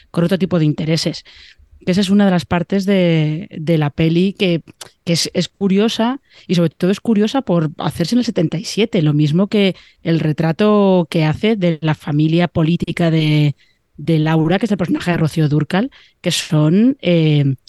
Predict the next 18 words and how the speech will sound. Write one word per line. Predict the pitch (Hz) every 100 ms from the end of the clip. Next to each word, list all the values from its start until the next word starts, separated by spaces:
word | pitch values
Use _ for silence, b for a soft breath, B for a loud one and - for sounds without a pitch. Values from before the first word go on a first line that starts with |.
| - _ _
los | - 160
po-, | - -
estos, | 170 - 175 165 - - _ _ _
eh, | 262 -
no | 175 180
sé | 175 240
muy | 226
bien | 202 196
si | 185
son | 190
políticos, | 185 170 214 226 - 170
empresarios, | 165 170 156 196 185 175 170 - b b b b b _ -
gente | - 247 254
que | 226 170
estaba | - 190 202
en | 196
el | 190
poder | 185 180 185 180